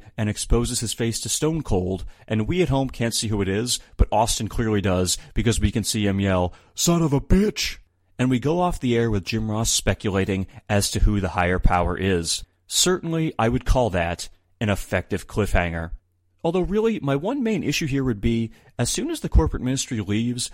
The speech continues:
shouldn't Stone Cold just grab a mic and tell everyone who it is? Or at the very least, there's an episode of Heat coming up on Sunday.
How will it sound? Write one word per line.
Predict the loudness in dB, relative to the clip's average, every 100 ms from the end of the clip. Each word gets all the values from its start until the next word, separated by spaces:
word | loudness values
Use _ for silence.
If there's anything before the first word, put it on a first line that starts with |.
| -12
shouldn't | -4 -2 -2
Stone | -2 -2 -4
Cold | -4 -2
just | -2 -4
grab | -2 0 2
a | 0
mic | 0 0 -2
and | -4
tell | -2 0 0
everyone | 0 0 0 0
who | 2 2
it | 2
is? | 0 0 -2 -4 _ -8
Or | -6
at | -4
the | -4
very | 0 0
least, | 0 -2 -6 -4
there's | -4
an | -2
episode | 0 0 0 0
of |
Heat | 0 0 -4
coming | -4 -2
up | -2 -2
on | -2
Sunday. | -4 -4 -2 -4